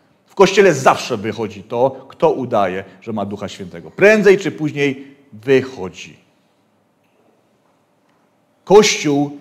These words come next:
jest posłany z misją ofensywną. Ogłasza prawdę, którą zostawił Jezus Chrystus.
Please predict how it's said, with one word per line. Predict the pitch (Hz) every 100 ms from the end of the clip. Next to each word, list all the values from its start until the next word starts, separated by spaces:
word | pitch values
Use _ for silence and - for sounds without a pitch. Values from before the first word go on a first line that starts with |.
| -
jest | 135 - -
posłany | 160 165 156
z | 117
misją | 165 - 147 - 185
ofensywną. | - 151 143 - 117 90 85 78 _ _ _ _ _ _ -
Ogłasza | 160 170 160 170
prawdę, | - - 151 170 190 113 117 139 170 - -
którą | _ 156 156
zostawił | 156 170 160 170
Jezus | 151 160 156 180
Chrystus. | - 226 - - 85 -